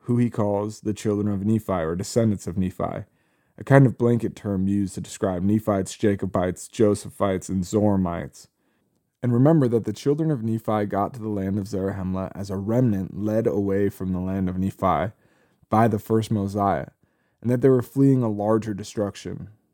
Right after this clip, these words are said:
So most of the Nephite people who were left in the land of Nephi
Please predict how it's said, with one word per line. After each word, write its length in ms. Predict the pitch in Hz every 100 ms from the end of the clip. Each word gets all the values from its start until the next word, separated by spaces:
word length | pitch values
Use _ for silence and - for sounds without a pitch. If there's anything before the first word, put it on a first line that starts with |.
| -
So 220 | - 117
most 440 | 113 117 143 -
of 140 | 139 117
the 80 |
Nephite 500 | 110 107 110 113 104
people 400 | - 107 120 120
who 120 | 113 110
were 120 | 98
left 340 | 92 101 -
in 100 | 107
the 60 | 98
land 320 | 95 98 104
of 120 | 92
Nephi 460 | 95 101 104 104